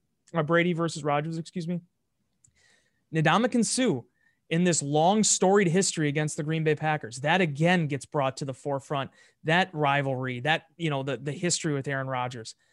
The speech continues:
There's so many things about this that you love. And then honestly,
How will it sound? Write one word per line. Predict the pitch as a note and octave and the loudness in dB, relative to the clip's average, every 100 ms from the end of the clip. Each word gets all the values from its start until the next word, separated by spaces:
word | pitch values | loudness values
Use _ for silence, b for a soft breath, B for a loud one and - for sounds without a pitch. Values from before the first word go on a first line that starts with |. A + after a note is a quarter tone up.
| _ _ | _ _
There's | - E3 | 0 2
so | - G3+ | 4 4
many | G3+ F#3 | 4 0
things | - F3 D#3 | 0 -2 -2
about | D3 D3+ D3+ | 2 2 2
this | D#3 | -2
that | D#3+ - | -2 -4
you | C#3+ | -2
love. | D3 F3+ F3+ | 2 2 2
And | C#3+ | -2
then | D3+ | -2
honestly, | C#3 D#3 F#3 A3 A3 A#3 | 0 0 0 2 2 0